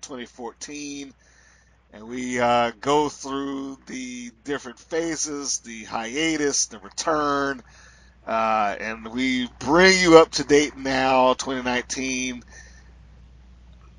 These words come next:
that this is part of the reason for the, the various outfits, incarnations, looks that you have, or,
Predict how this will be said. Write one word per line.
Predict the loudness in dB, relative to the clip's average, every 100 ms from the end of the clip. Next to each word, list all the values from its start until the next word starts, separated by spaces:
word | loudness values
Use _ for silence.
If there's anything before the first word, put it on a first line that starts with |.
| -20 -20 -20 -20 -20 -12 4
that | 8 8 6 -2 -20 2
this | 6 6 6
is | 2 -6
part | -10 4 12 12 10 4
of | 2 2
the | 0
reason | -2 -2 -4 -6 -8
for | -8 -4 -4
the, | -4 -6 -6 _ _ -10
the | -10 -10 -16 -18 -4
various | 2 4 4 2 0 0 0 -4 -6 0
outfits, | 0 0 -4 -6 -2 -2 -2
incarnations, | -2 -8 -2 0 0 -2 -4 -12 -14 -12 -14 -16 -20 -20 _ -14
looks | -4 -2 0 2 2 2 0 -2
that | -2 -2 -4
you | -6
have, | 0 2 4 4 2
or, | -4 -4